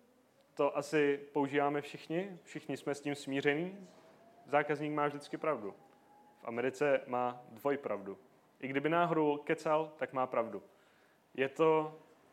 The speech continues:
dotažený až do extrému, souvisí s tím vlastně i jejich refundační systém, kdy, kdy se jim něco nelíbí,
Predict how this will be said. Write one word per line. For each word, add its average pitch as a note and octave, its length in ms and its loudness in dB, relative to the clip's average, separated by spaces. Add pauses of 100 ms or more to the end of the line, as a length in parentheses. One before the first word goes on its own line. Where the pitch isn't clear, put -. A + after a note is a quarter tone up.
(340)
dotažený E3+ 540 2
až D3+ 140 -4
do C#3+ 140 4
extrému, F3 1040 0
souvisí D#3 480 -2
s - 100 -12
tím D#3+ 160 -2
vlastně D#3 300 2
i D3+ 140 -4
jejich D3 280 0
refundační D3+ 560 -2
systém, D#3+ 460 -2
kdy, C#3+ 300 2
kdy C3 140 -4
se - 120 -6
jim C#3 100 -2
něco C#3+ 220 -6
nelíbí, C#3+ 500 -6